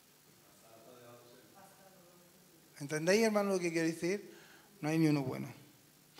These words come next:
Nuestra salvación viene porque hemos confiado en la cruz de Cristo. Porque Él pagó nuestra multa.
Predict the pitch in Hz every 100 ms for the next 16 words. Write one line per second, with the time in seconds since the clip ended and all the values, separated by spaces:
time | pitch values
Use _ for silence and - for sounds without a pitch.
0 | - - - 165 165 170 160 170 202 208
1 | 214 208 180 185 190 185 175 - 170 180
2 | 185 156 147 147 135 120 123 - - -
3 | - - - - - - - - - -
4 | - - 160 196 214 - 202 180 190 160
5 | - - - 165 165 - 151 156 160 127